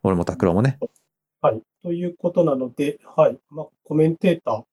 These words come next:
Speaker 2: ー募集されてる方は絡むところが出てくるのかもしれませんねって感じですかね。
Speaker 1: そうだね。まあ、う-、基本的にその、俺も拓郎もその二人でやるときってかなりね、二人で、その、リサーチしてからやるから、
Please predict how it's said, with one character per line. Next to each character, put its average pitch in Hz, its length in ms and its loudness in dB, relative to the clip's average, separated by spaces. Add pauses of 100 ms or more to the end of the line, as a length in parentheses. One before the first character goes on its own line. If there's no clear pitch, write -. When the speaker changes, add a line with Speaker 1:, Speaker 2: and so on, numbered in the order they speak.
(120)
Speaker 2:
ー - 40 -4
募 131 60 -2
集 131 340 -4
さ - 220 -2
れ 147 80 -2
て - 100 -6
る 151 80 0
方 143 220 4
は 147 80 4
絡 147 300 2
む 117 80 -8
と - 200 -4
こ 143 100 4
ろ 135 100 4
が 113 100 -4
出 135 160 -2
て 123 100 -4
く 120 120 -8
る 117 80 -4
の 117 80 -2
か - 240 -4 (560)
も 131 100 0
し - 140 0
れ 127 80 4
ま 120 120 2
せ 127 140 -4
ん 107 100 -8
ね 117 140 -4
っ 107 60 -6
て - 140 -18
感 110 200 -4
じ 110 80 -8
で 110 60 -6
す - 80 -10
か - 100 -16
ね。 104 200 -12
Speaker 1:
そ - 500 0
う - 20 0
だ 87 100 0
ね。 92 140 2
ま 98 140 2
あ、 - 20 4
う-、 101 80 2 (240)
基 - 120 -8
本 233 140 2
的 247 200 0
に 233 120 4
そ 208 140 2
の、 185 380 2
俺 170 160 4
も 196 120 4
拓 185 320 2
郎 175 460 2 (200)
も 151 180 4
そ - 100 -2
の 127 80 4
二 208 200 2
人 214 80 2
で 131 80 6
や 92 100 4
る 92 80 -2
と 117 80 2
き - 80 -6
っ - 20 -20
て - 80 -2
か - 220 -2
な 175 100 4
り 95 80 2
ね、 87 160 0
二 - 220 0
人 175 100 4
で、 95 220 2 (640)
そ - 180 0
の、 87 520 2
リ 98 100 2
サ 202 160 0
ー - 20 2
チ - 140 -8
し - 40 -14
て 156 80 2
か 107 120 0
ら 90 80 2
や 87 100 4
る 87 80 0
か 85 140 2
ら、 87 480 0